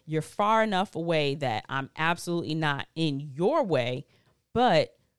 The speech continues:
what are you trying to do? Like, am I overthinking this, or is this really the moment when some shit might actually go left, right? So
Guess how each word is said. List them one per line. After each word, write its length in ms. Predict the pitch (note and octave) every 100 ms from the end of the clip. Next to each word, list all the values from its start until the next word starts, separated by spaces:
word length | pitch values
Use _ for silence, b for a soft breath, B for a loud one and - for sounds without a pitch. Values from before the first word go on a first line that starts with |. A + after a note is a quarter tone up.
| _ _
what 300 | D#3 F#3+ F#3+
are 40 |
you 180 | F#3 F#3
trying 280 | E3 C#3+ C#3+
to 80 | C#3+
do? 260 | C#3 A#2 -
Like, 180 | D3+
am 140 | D#3 E3+
I 160 | E3 - E3
overthinking 800 | F3+ F3 F3+ F3 F#3 G3+ A3+
this, 300 | A#3 C4 - -
or 220 | D#3+ D3+
is 140 | D3 C#3+
this 260 | D#3 D3+
really 440 | D3+ D#3+ F3+ F3 D#3+
the 100 | D#3
moment 400 | D#3 D#3+ D#3 C3
when 180 | D3
some 180 | C#3 D3+
shit 300 | - D#3+ -
might 260 | C#3+ C#3+ -
actually 540 | C#3+ D3 - D#3 C#3+ C#3
go 240 | - C3+
left, 580 | A#2+ B2 B2+ - - -
right? 340 | C#3 D3+ - _ B B B B
So 800 | - - G3 F3 E3 D#3+ D#3 C3+